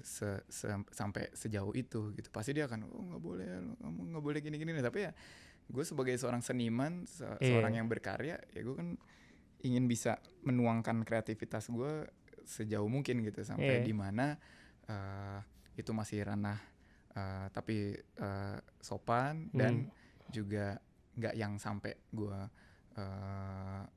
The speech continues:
Speaker 1: sampai menyakiti
Speaker 2: Iya.
Speaker 1: istri gue juga gitu. Tapi, tapi gue pengen nge-push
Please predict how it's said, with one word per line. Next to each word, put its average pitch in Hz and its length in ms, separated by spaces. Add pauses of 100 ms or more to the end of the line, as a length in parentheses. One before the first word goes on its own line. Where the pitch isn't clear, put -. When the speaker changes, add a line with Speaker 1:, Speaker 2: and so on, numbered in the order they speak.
Speaker 1:
sampai 104 260
menyakiti 107 600
Speaker 2:
Iya. 123 160
Speaker 1:
istri 107 200
gue 104 180
juga 120 300
gitu. 107 200
Tapi, 131 320 (320)
tapi 139 440
gue 117 160
pengen 120 280
nge-push - 480